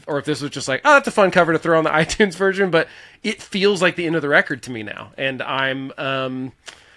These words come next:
maybe alone in that, but I, this is one of those that I, I cannot, and for a few years, I didn't have your iTunes login,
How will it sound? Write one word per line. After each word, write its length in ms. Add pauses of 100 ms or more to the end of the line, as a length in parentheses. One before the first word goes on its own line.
(220)
maybe 280
alone 260
in 120
that, 220
but 140
I, 420
this 220
is 100
one 160
of 60
those 220
that 260
I, 280
I 120
cannot, 600 (120)
and 100
for 120
a 40
few 220
years, 480
I 100
didn't 300
have 240
your 100
iTunes 400
login, 480